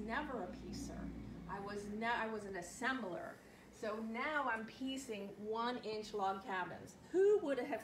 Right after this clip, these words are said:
thought you would have seen that? So a couple of these blocks, many of these blocks were Virginia's, and then I made my own blocks.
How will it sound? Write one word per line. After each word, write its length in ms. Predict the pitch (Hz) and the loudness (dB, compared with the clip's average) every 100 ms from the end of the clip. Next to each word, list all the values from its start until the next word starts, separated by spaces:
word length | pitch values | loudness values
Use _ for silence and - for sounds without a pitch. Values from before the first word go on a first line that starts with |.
| - | -2
thought 340 | 196 180 - - | 0 0 -2 -6
you 120 | 190 | -4
would 100 | 180 | -4
have 100 | 185 | -6
seen 300 | - 170 156 | -8 -8 -6
that? 340 | 151 87 - - - - - - - - 214 - - | -6 -8 -10 -18 -20 -20 -20 -20 -18 -14 -14 -14 -14
So 220 | - 285 | 0 2
a 40 | 277 | 2
couple 300 | 359 349 466 453 | 2 2 2 2
of 40 | |
these 220 | 359 339 | 0 -2
blocks, 720 | - 269 254 254 254 - - - - | -2 0 2 2 0 -4 -12 -14 -2
many 240 | 277 320 | 0 0
of 80 | 294 | 0
these 180 | 254 254 | -2 -2
blocks 400 | 233 220 214 - 214 | 2 2 2 -4 0
were 160 | 254 | 0
Virginia's, 760 | 277 294 254 233 190 185 269 - - - - - | 2 0 0 0 0 -2 -4 -8 -16 -20 -20 -8
and 280 | 208 240 262 254 | 0 2 2 0
then 320 | 302 403 381 311 - | 0 2 0 -2 -2
I 240 | 262 285 | 2 2
made 360 | 294 262 254 262 | 4 2 2 2
my 160 | 269 285 269 | 0 2 0
own 240 | 381 392 | 2 2
blocks. 640 | 269 165 - - - - | 0 0 -4 -8 -12 -14